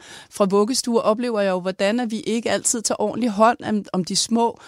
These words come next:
Nu er der blevet lavet minimumsnormeringer, men det er jo sådan lidt noget nyt, man, man sådan fra regeringens side er begyndt at kigge mere og tage det alvorligt, men det er jo, det er jo også det her med, at vi afleverer vores børn i nogle institutioner, hvor der måske ikke er mulighed for at give dem den tryghed og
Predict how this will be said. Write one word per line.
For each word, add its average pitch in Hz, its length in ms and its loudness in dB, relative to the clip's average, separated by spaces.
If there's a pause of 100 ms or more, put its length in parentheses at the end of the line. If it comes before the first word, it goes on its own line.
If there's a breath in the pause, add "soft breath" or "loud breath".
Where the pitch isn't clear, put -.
Nu 220 120 4
er 233 40 2
der 240 80 4
blevet 165 480 2
lavet 165 320 4
minimumsnormeringer, 196 1080 2
men 180 180 -2
det - 80 -10
er 226 40 0
jo 226 120 0
sådan - 260 0
lidt 196 260 0
noget 165 220 0
nyt, 208 280 0
man, 175 280 0 (340 loud breath)
man 170 160 0
sådan 160 400 0
fra - 200 -4
regeringens 180 480 -2
side 196 260 2
er 180 40 0
begyndt 170 320 -2
at 170 120 -2
kigge - 280 -4 (100)
mere 170 260 2
og 165 120 0
tage 151 180 0
det 143 100 -2
alvorligt, 180 540 2
men 185 160 0
det 202 100 -2
er 208 40 2
jo, 214 160 2 (300 loud breath)
det - 120 -4
er 226 40 4
jo 233 80 2
også 220 240 4
det 254 60 0
her 240 80 0
med, 220 140 -2
at 208 60 -4
vi 226 160 -4
afleverer 208 420 0
vores 185 260 -4
børn 220 380 0
i 226 60 -2
nogle 196 220 -4
institutioner, 233 680 -4
hvor 202 240 -2
der 214 80 -2
måske 208 340 -4
ikke 233 120 -4
er 240 60 -4
mulighed 262 460 -2
for - 140 -2
at - 220 -2
give 247 200 -4
dem 247 120 0
den 202 180 -4
tryghed 240 440 -4
og 160 80 0